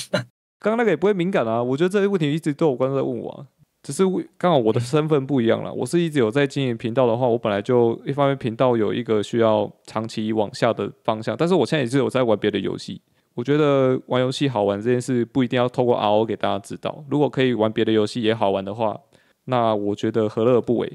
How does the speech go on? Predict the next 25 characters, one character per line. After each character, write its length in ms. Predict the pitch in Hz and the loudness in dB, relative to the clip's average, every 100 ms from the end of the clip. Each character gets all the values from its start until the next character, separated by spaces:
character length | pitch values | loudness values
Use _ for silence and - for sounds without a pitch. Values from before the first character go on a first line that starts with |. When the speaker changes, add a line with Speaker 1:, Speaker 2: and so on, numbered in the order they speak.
| - | -6
Speaker 2:
大 160 | - 127 | -2 0
家 140 | 131 | 0
都 280 | 131 127 127 - _ - | 2 0 0 -6 _ -6
难 140 | 113 | -2
得 240 | 113 110 120 _ _ | 2 2 0 _ _
透 140 | - 131 | -2 0
过 100 | 131 | 2
R 140 | 107 | 2
O 100 | 107 | 2
认 140 | 127 113 | 2 0
识 140 | - | 0
我 140 | 110 95 | -4 -4
的 100 | - | -2
话， 140 | 107 | -2
那 120 | 113 127 | 2 0
为 100 | 127 | 0
什 80 | |
么 80 | 104 | -2
不 100 | 92 | 0
要 380 | 104 107 104 104 - _ _ _ - | 2 4 2 -2 -8 _ _ _ -2
延 180 | 113 | -2
续 180 | 113 135 | 2 0
这 200 | 120 123 | 2 2
一 100 | 120 | 2
个， 300 | 113 107 98 | 2 0 0